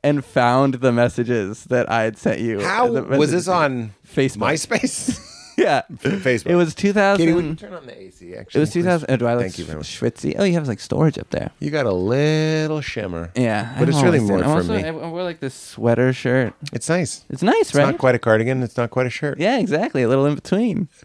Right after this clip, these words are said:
Speaker 2: A shirtigan.
Speaker 1: Yeah.
Speaker 2: Go ahead.
Speaker 1: You say we should stop making clothes. Now we should stop
Speaker 2: I
Speaker 1: making
Speaker 2: didn't
Speaker 1: clothes.
Speaker 2: say we should. I said we could.
Speaker 1: Do you know who should stop making clothes?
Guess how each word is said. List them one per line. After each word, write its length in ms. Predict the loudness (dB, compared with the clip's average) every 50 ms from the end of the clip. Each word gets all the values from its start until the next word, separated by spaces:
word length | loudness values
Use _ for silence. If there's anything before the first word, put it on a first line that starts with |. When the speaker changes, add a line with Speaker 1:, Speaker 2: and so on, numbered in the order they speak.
| _ _ -8
Speaker 2:
A 40 |
shirtigan. 540 | -6 -2 0 0 2 2 0 -2 -4 -6 -4 0
Speaker 1:
Yeah. 360 | 2 2 2 2 0 -2 -4 -6 _ _ _ _ -6
Speaker 2:
Go 80 | -4
ahead. 160 | -4 0 2 0
Speaker 1:
You 80 | 0 2
say 160 | 2 2 4
we 80 | 4 2
should 160 | 0 -2 -2
stop 180 | 0 0 0 2
making 260 | 0 -4 -4 -6 -6
clothes. 460 | -4 -2 0 0 -2 -2 -4 -8 _ _ _ _ _ _ _ -20 _ _ _ -8
Now 500 | -4 -2 0 2 4 4 6 6 4 4
we 100 | 2 0 -4
should 160 | -6 -8 -6
stop 200 | -6 -6 -4 -2
Speaker 2:
I 120 | -2 0
Speaker 1:
making 60 | 0
Speaker 2:
didn't 200 | 0 0 0 0 -2
Speaker 1:
clothes. 100 | -4 -2
Speaker 2:
say 220 | -2 0 0 2 2
we 160 | 2 2 0
should. 580 | 0 -2 0 0 0 0 0 -2 -4 -10 -12 _ _ _
I 100 | -4 -4
said 240 | -4 -2 -4 -4 -4
we 120 | -6 -8
could. 440 | -8 -10 -6 -4 -4 -4 -4 -8 -2 0
Speaker 1:
Do 60 | 2
you 60 | 4
know 80 | 4 4
who 100 | 2 0
should 280 | 0 0 0 0 0 4
stop 180 | 2 2 4 4
making 280 | 0 0 0 -4 -2
clothes? 480 | 0 2 2 2 2 0 -4 -8 -18